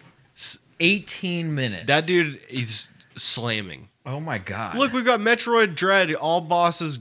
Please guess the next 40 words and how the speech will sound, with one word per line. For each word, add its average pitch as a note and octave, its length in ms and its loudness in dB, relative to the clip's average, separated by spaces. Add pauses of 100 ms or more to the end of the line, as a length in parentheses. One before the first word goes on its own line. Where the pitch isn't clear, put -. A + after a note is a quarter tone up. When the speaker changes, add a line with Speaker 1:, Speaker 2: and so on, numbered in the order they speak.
(140)
Speaker 1:
all D#3 200 2
bosses D#3 520 0
glitchless A#2 840 -2 (600)
in D3+ 140 0
an C#3 100 -2
hour, D#3 300 2
thirty-five D3 440 -2
minutes. C3 340 -2
I D3 80 2
can't F#3+ 200 0
even E3 140 -2
find D3+ 300 0
where C#3 100 -2
the B2+ 80 0
fuck E3 360 0
I'm D3 200 0
going A2+ 420 -2 (380)
on F#2+ 220 -8
this, - 360 -8 (360)
<coughs> - 340 -18
on C3 180 2
this A#2+ 140 0
game, G2 180 -6
for B2 180 -6
real. G2+ 180 -4
This B2+ 200 -2
is D3+ 100 -6
Dark D#3+ 240 0
Souls E3+ 240 -2
two, E3+ 460 0
Scholar D3+ 260 0
of D3 60 -4
the C#3+ 60 -8
First D#3 260 -4
Sin D3+ 240 -2
with C#3 120 -2
all C3 220 -2
D C3+ 160 -4
L C3 140 0
Cs, B2 500 -6